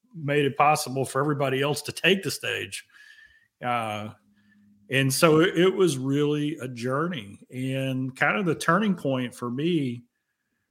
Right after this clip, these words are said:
was this. Um, I had a great, I don't know, it's not fear or worry. It was just kind of like a, uh, an anxiousness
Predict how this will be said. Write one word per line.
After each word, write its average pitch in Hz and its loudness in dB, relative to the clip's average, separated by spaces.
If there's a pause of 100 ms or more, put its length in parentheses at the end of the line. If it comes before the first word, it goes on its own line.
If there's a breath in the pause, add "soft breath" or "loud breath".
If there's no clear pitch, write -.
(100)
was 120 -4
this. 127 0
Um, 107 -8 (440)
I 131 -2
had 139 0
a 127 0
great, 127 -2 (920)
I 135 -2
don't 143 -2
know, 120 -2 (260)
it's - -12
not 185 0
fear 156 2
or 120 -6
worry. 131 -2
It 127 -6
was 131 -4
just 170 -2
kind 165 0
of 143 -2
like 131 0
a, 107 -4 (100)
uh, 107 -14
an 113 -10
anxiousness 123 -4